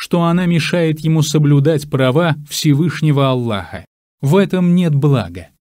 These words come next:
Ибн Салях сказал, что такая стыдливость на самом деле не является стыдливостью. Это слабость и ничтожность.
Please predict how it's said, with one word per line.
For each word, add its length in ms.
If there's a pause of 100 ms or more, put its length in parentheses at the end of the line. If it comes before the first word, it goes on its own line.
(420)
Ибн 260
Салях 400
сказал, 680 (360)
что 240
такая 400
стыдливость 720
на 140
самом 360
деле 300
не 180
является 720
стыдливостью. 880 (420)
Это 300
слабость 800
и 100
ничтожность. 960